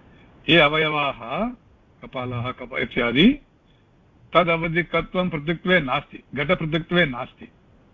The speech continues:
अतः निखिल अवधिकत्वं नास्ति। निखिल अवधिकत्वं नास्ति चेत्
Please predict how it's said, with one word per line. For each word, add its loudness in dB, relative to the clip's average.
अतः 4
निखिल 0
अवधिकत्वं 0
नास्ति। -2
निखिल 4
अवधिकत्वं 4
नास्ति -4
चेत् -4